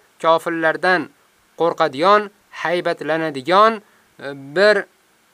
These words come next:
ruhan ezishlik, ruhan qo'rqitishlik bo'ladiki,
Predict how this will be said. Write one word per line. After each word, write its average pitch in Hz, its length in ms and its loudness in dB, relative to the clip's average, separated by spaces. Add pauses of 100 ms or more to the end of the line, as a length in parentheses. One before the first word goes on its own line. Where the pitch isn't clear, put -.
(300)
ruhan 185 580 2 (500)
ezishlik, 175 600 -6 (280)
ruhan 175 640 0 (260)
qo'rqitishlik 160 600 -4
bo'ladiki, 175 500 -6